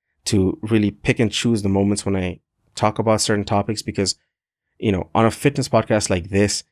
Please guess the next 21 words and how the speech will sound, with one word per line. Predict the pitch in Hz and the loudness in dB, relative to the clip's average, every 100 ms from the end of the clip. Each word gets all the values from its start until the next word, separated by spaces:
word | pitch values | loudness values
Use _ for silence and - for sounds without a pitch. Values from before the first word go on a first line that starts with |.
| _ _ _ - | _ _ _ -6
most | 98 110 123 - | 2 4 2 0
of | 104 | -2
my | 107 | 0
audience | 98 101 104 - | 2 2 0 -2
is | - | -6
here | - 104 | -2 0
to | |
get | 98 90 | 0 -2
fitness | - 104 92 | -4 -4 -6
information. | 95 92 90 87 - 101 | -4 -4 -2 -2 -6 -2
They're | 98 110 | 2 2
not | 117 104 | 2 2
here | 110 | 0
to | 98 | 0
hear | - 104 | 0 0
my | 95 98 101 90 - | 0 0 0 -4 -10
opinion | - - 107 92 92 | -6 -2 0 -2 -4
on | 71 90 87 90 | -4 -2 -4 -6
X, | 92 - 98 | -8 -6 -4
Y, | 90 | -2
Z | 87 98 90 | -2 -4 -6